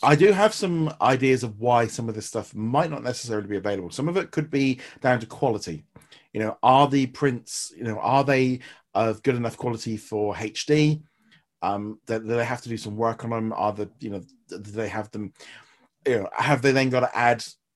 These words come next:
so, for example, subtitles and audio descriptions, and also then add dubbing and things like that,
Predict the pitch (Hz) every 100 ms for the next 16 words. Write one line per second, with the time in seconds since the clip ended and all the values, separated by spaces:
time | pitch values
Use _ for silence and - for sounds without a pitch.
0 | _ _ _ - - - 107 120 113 107
1 | 170 151 - 107 - 98 95 - 107 110
2 | 113 120 117 110 - 151 - 104 95 90
3 | - - _ - 98 107 110 107 113 107
4 | 110 107 107 110 - 139 113 95 78 92
5 | 104 107 104 - 127 98